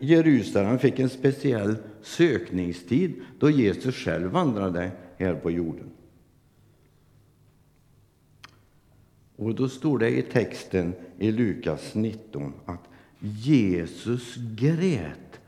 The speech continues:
över staden som inte förstod sin besökningstid. Att tiden var inne för Guds besök.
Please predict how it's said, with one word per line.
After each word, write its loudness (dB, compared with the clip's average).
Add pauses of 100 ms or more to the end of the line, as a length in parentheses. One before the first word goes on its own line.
(260)
över -4
staden -6 (460)
som -10
inte -8
förstod -12 (340)
sin -12
besökningstid. -12 (2750)
Att -10
tiden 0
var -8
inne 0
för -12
Guds -10
besök. -10